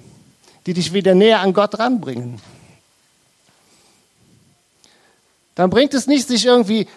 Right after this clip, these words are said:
einzuigeln und darüber, äh, zu jammern, wie schwer und wie schlecht es ist. Sondern du musst säen, um zu ernten. Manchmal ist es so, dass wir auch,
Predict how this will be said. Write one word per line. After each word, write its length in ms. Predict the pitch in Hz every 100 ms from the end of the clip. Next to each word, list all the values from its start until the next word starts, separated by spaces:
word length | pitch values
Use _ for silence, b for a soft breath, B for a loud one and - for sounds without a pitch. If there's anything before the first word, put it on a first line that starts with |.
| B
einzuigeln 920 | 190 254 294 277 247 269 254 277 269 208
und 280 | 214 202
darüber, 460 | 220 196 208 208 175 B B -
äh, 140 | 196
zu 180 | - 202
jammern, 500 | 196 254 269 277 233
wie 100 | 208
schwer 420 | - 196 254 277
und 100 | 247
wie 60 | 208
schlecht 380 | - 247 202 180
es 140 | 147
ist. 480 | 147 151 - - - _ _ _ b b b _ _ _ _ _ _ _ _ _ _ _ _ _ _ _ _ _ _ _ _ _ _ _ _ _ _ _ _ _
Sondern 300 | 185 202 196
du 80 |
musst 280 | 196 190 151
säen, 520 | 185 254 240 185 185
um 160 | - 165
zu 180 | - 185
ernten. 560 | 165 196 - - - - _ _ _ _ _ _ _ _ _ _ _ _ _
Manchmal 440 | 165 269 285 277
ist 160 | 269 254
es 100 | 202
so, 200 | 262 247
dass 260 | 226 160 196
wir 120 | 196
auch, 260 | 202 202